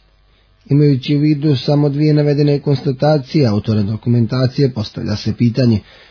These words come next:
da li je navedeni prostor, izuzimajući njegovu neprihvatljivost sa stanovišta sakralnosti i bogoslužbene namjene, ikone Bogorodice Filarmose, primjeren za čuvanje jedne svetinje koja je proglašena za pokretno kulturno dobro.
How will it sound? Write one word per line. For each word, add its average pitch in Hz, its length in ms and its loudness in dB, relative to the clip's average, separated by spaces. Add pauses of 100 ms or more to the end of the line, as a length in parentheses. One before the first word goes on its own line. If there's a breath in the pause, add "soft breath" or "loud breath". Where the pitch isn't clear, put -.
(160 loud breath)
da 156 120 2
li 160 80 4
je 156 60 4
navedeni 131 460 2 (100)
prostor, 131 460 0 (160)
izuzimajući 131 1000 0
njegovu 117 380 2
neprihvatljivost 127 1000 0
sa 110 100 -6
stanovišta 101 880 -2
sakralnosti 123 1040 0
i 123 120 2
bogoslužbene 117 760 0
namjene, 131 480 2 (460 loud breath)
ikone 143 440 2
Bogorodice 135 760 -2
Filarmose, 120 680 -4
primjeren 143 380 2
za 110 140 0
čuvanje 131 380 2
jedne 98 200 -2
svetinje 139 520 0 (380 loud breath)
koja 160 140 2
je 143 100 0
proglašena 139 640 0
za 113 220 -4 (200)
pokretno 131 520 0
kulturno 95 560 0
dobro. 87 400 -2